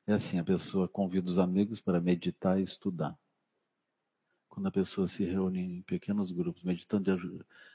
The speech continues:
estudando, a energia aparece. Aí nós nos ajudamos e fazemos tudo andar. E esse é um mecanismo que funciona na Terra Pura. Os próprios grupos, eh, japoneses de Terra Pura funcionam assim.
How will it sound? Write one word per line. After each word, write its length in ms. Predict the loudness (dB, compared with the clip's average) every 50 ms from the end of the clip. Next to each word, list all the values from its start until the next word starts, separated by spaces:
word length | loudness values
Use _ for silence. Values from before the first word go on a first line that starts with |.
| _ _ -6
estudando, 800 | -4 -4 -4 -6 -8 -6 -4 0 0 0 0 0 -4 -8 -12 -14 _ _ _ _ 0
a 80 | 0 2
energia 320 | 4 4 2 4 4 0
aparece. 580 | 2 2 2 2 4 2 0 -2 -6 -8 -2 -2
Aí 80 | 0
nós 260 | 2 2 0 0 -2
nos 160 | -4 -2 0 2
ajudamos 880 | 2 2 2 -2 0 2 2 2 4 2 -2 -4 -6 -10 -20 -20 _ -12
e 80 | -12 -12
fazemos 460 | -8 -4 -6 -2 -2 -2 -4 -4 -6
tudo 200 | -8 -10 -4 -4
andar. 300 | -4 -4 -4 -6 -8 -8 _ _ -20 -20 -20 -20 _ _ _ 4
E 60 | 4
esse 180 | 6 6 6 4
é 60 | 6
um 20 |
mecanismo 840 | 6 6 4 6 4 4 4 6 4 4 4 2 2 2 2 0 -4 _ _ _ _ _ _
que 80 | -14 -4
funciona 380 | 2 2 2 4 4 4 4
na 40 | 4
Terra 240 | 4 4 4 4 2
Pura. 440 | 2 4 4 4 4 4 0 -2 -12 _ _ _ _ _ _ _ _ _
Os 420 | -10 -8 -6 -6 -6 -8 -10 -10
próprios 340 | 2 4 4 4 4 2 0
grupos, 600 | 2 2 0 0 0 -6 -10 -10 -10 -18 -20 -20 _ _ _ _ _ _ _ _ _ _ -10
eh, 100 | -6 -6
japoneses 460 | -2 -2 -2 0 2 2 4 2 2
de 60 | 2 0
Terra 200 | 2 2 2 0
Pura 220 | 2 2 2 2
funcionam 380 | 2 0 -2 0 0 -2 -2 -2
assim. 280 | -4 -8 -12 -14 -14